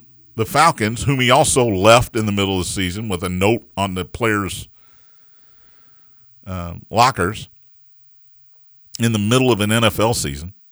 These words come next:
And they still brought him back.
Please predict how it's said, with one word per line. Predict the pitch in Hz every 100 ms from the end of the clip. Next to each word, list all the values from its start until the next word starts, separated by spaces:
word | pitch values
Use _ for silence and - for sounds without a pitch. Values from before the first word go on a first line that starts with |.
| _ _ _ _ _ _ _ _ _ _ _ -
And | 127 156
they | 139
still | - - 202
brought | 160 117 95
him | 92
back. | 78 - -